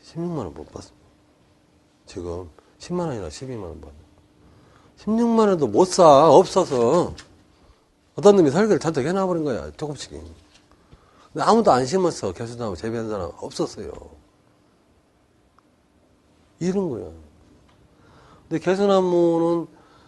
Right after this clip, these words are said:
나무는 옛날에 많이 심어졌죠. 심어졌잖아. 근데 이제 왜 이걸 설계들을 계속 안 했냐. 이,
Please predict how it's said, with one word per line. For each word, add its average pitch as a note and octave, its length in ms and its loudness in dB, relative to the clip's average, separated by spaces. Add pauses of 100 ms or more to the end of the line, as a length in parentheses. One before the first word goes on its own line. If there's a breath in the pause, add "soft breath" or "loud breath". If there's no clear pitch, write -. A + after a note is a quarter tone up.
(280 soft breath)
나무는 E3 500 2
옛날에 C#3 460 -2
많이 A2 260 -4
심어졌죠. F3+ 760 -2 (1300)
심어졌잖아. E3+ 600 -6 (840 soft breath)
근데 D#3 180 0
이제 D3 340 -2 (520 soft breath)
왜 G3 540 4 (380)
이걸 D#3+ 200 0
설계들을 D3+ 760 -2 (200)
계속 C#3+ 260 -6
안 F#2+ 160 -4
했냐. F#2+ 540 -10 (1400 soft breath)
이, A#2+ 560 0